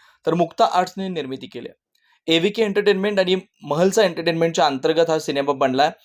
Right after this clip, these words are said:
चित्रपटात अजिंक्य देव, राजेश्वरी सचदेव, पूजा सावंत, सई गोडबोले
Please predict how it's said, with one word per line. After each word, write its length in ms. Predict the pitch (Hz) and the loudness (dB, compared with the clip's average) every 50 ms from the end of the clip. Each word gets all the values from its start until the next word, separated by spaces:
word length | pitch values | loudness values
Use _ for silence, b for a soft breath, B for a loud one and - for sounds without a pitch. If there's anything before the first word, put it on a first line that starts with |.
| b b b b | b b b b
चित्रपटात 420 | - 185 185 208 196 208 190 196 180 | -2 0 2 2 2 2 2 2 2
अजिंक्य 400 | 185 170 160 175 185 185 185 190 | 2 0 0 -2 -6 -4 -4 -4
देव, 260 | 170 170 175 185 180 | -2 -2 -2 -2 0
राजेश्वरी 520 | 165 151 143 143 151 156 - - 160 160 156 | 0 0 0 0 -2 -6 -6 -6 -6 -6 -4
सचदेव, 440 | - 151 139 131 135 139 156 160 160 | -4 -4 -4 -4 -4 -2 -2 -2 -2
पूजा 360 | 165 - 143 135 139 143 139 | -4 -6 -6 -2 0 0 0
सावंत, 440 | 139 143 127 120 131 139 143 135 156 | 2 0 0 0 0 -2 -2 -2 -2
सई 340 | 156 151 - 139 139 139 | -2 -2 -2 -2 -2 -2
गोडबोले 440 | 135 135 135 135 143 160 170 135 117 | -2 -2 -2 -2 0 0 0 0 0